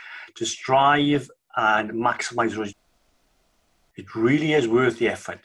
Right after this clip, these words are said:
If you have money in funds such as pensions, isas, or general investment holdings, then you need to strive to maximize those returns.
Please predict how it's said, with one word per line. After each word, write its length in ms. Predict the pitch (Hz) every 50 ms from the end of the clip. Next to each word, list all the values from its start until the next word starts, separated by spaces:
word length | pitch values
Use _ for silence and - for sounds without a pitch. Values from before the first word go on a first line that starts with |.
| _
If 180 | _ - - -
you 220 | 123 131 143 147
have 260 | - - 139 135 123 117
money 320 | 113 113 110 110 107 101
in 140 | 98 98 95
funds 720 | 95 - - 113 107 107 107 104 107 107 107 107 - - - - - - - - -
such 280 | - - 92 - -
as 100 | 98 -
pensions, 680 | - - 131 131 127 120 - 139 131 127 123 123 117 117 - - 123
isas, 720 | 120 120 113 113 - - 120 110 110 110 107 107 - - - -
or 240 | - 107 104 101 101
general 400 | 98 98 - 123 120 123 123 117
investment 480 | 110 107 104 131 139 - - - 113 -
holdings, 680 | - 110 104 98 107 104 104 107 110 107 107 - - - - - - - - - _ _ -
then 100 | 101 101
you 120 | 104 101
need 260 | 104 107 117 131 127 -
to 120 | 131 120
strive 560 | - - - 131 113 113 110 110 110 110 107
to 100 | - 110
maximize 880 | 104 107 110 117 117 117 - - 117 113 110 110 107 104 101 92 92
those 280 | 101 101 101 98 92 -
returns. 800 | 98 92 - 92 87 - 69 - _ - - - - - -